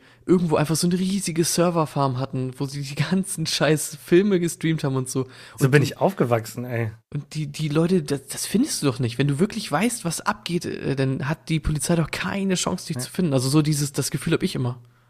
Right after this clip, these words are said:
Speaker 1: Ich hab
Speaker 2: Ja.
Speaker 1: das Gefühl, die Polizei ist richtig krass unterlegen immer an solchen Sachen.
Speaker 2: Was wir auch früher, also meine Mutter hat früher Sachen runtergeladen. Wir hatten,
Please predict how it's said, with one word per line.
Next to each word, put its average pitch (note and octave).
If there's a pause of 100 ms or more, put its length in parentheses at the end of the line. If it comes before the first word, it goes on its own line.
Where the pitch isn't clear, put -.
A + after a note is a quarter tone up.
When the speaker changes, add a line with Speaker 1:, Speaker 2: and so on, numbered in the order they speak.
(280)
Speaker 1:
Ich -
hab A#2+
Speaker 2:
Ja. -
Speaker 1:
das F#3+
Gefühl, F#3+
die E3+
Polizei D#3+
ist -
richtig D3+
krass C#3
unterlegen B2
immer B2
an B2
solchen B2+
Sachen. C3 (220)
Speaker 2:
Was -
wir F3
auch D3
früher, D#3+
also C3+
meine C3
Mutter C#3+
hat C3
früher C#3+
Sachen E3
runtergeladen. B2+ (300)
Wir B2
hatten, D3+